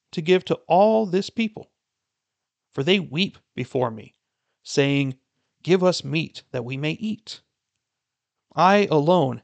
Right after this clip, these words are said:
am not able to carry all this people, because it is too burdensome for me. So if you are going to deal thus with me, please kill me at once, if I have found favor in your sight, and do not let me see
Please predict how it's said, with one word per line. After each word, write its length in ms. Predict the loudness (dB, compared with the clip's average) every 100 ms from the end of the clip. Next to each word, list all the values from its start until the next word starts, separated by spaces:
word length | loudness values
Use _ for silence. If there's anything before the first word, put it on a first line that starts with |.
| -10
am 120 | -4
not 240 | 0 0 0
able 440 | -2 -2 -6 -10 -14
to 100 | -12
carry 360 | -2 0 0
all 220 | 2 2 2
this 220 | -2 -6
people, 420 | -8 -8 -10 -14 _ _ _ _ -14
because 340 | -2 0 0 -2
it 100 | -4
is 140 | -6
too 360 | -6 -4 -4 -6 -4
burdensome 560 | -2 -2 -6 -10 -12
for 160 | -12 -12
me. 260 | -12 -16 _ _ _ _ _ _ _ _ _ _ _ _
So 480 | 0 4 4 2 -4 -8
if 160 | -4
you 140 | 0 2
are 120 | 2
going 360 | 2 2 0
to 160 | -2 -8
deal 260 | -2 0 0
thus 300 | 0 -2 -6
with 160 | -6
me, 300 | -6 -6 -10 _ _ _ _ _ _
please 540 | 0 4 4 2 -4 -14 -8
kill 260 | -2 0
me 300 | 0 -2 -6 _
at 180 | -10 -10
once, 520 | -10 -12 -12 -16 -18 _ _ _
if 140 | -8 0
I 100 | 0
have 160 | 0
found 320 | 0 -2 -2 -2
favor 460 | -2 0 2 0
in 180 | 0 -4
your 120 | -6
sight, 440 | -4 -2 -2 -4 -12 _ _ -8
and 100 | -4
do 160 | -2
not 260 | 0 -2 0
let 220 | -4 -2
me 140 | -6
see 480 | -8 -8 -8 -10 -12